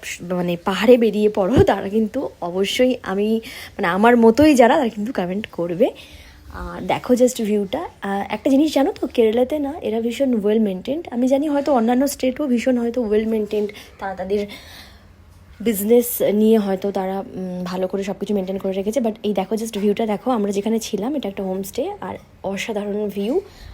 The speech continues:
আমি বেশি কিছু বলবো না, শুধু দেখাচ্ছি, তোমরা just দেখো। আর তার ফাঁকে ফাঁকে আমি অবশ্যই কিছু বলবো, কারণ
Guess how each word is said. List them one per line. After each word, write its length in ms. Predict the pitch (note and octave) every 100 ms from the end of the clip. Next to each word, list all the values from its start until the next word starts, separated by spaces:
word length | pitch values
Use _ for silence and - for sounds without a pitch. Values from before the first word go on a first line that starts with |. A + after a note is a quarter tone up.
| -
আমি 200 | G#3 A3
বেশি 300 | G#3+ G#3 -
কিছু 280 | C4+ A3+ C4+
বলবো 360 | G#3+ G#3 G#3 G#3+
না, 120 | C4
শুধু 220 | - A#3
দেখাচ্ছি, 540 | G3+ F#3 A3+ A3 -
তোমরা 200 | C#4 B3+
just 380 | C#4 F4+ - -
দেখো। 340 | F3 F3 - D#4+ - - -
আর 80 | G3+ -
তার 220 | G3+ A#3+
ফাঁকে 280 | - F#3 G#3
ফাঁকে 220 | A#3+ E4
আমি 220 | C#4 A3+ A#3
অবশ্যই 500 | E3+ F3+ A3 A#3+ C4+
কিছু 240 | A3+ -
বলবো, 400 | A3+ G3 F#3+ D#4
কারণ 380 | C4+ G3 G3+ B3